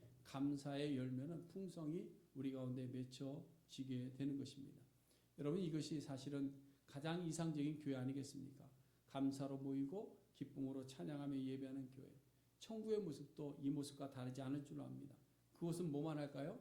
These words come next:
감사하며 찬양하고 예배하는 일만 가득한 곳입니다. 그러므로 우리 교회도, 어, 말씀과 기도로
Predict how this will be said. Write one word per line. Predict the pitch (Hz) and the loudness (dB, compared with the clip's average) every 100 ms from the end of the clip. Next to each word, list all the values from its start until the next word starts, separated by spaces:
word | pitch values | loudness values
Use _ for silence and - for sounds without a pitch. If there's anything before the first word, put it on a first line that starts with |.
| - - - | -12 -20 -14
감사하며 | - 135 131 135 135 131 147 156 208 - - - | 0 2 2 2 0 0 0 0 0 -4 -14 -20
찬양하고 | - 190 202 175 143 139 156 190 156 | -14 -8 -4 -2 0 0 -2 -2 -2
예배하는 | 123 131 156 156 143 | -2 0 0 2 2
일만 | 135 139 143 | 2 0 -2
가득한 | - 127 135 139 | -6 -6 -4 -4
곳입니다. | 131 127 135 - - - | -4 -6 -10 -12 -12 -2
그러므로 | 139 135 135 135 208 - - - | 2 2 2 2 0 -4 -16 -4
우리 | 143 147 | 4 4
교회도, | 147 143 139 165 165 - - - | 6 6 6 4 0 -4 -14 -10
어, | 120 120 120 | -8 -4 2
말씀과 | 139 143 170 160 156 156 156 151 | 4 4 4 4 4 4 2 2
기도로 | 151 143 139 139 139 | 0 4 4 2 0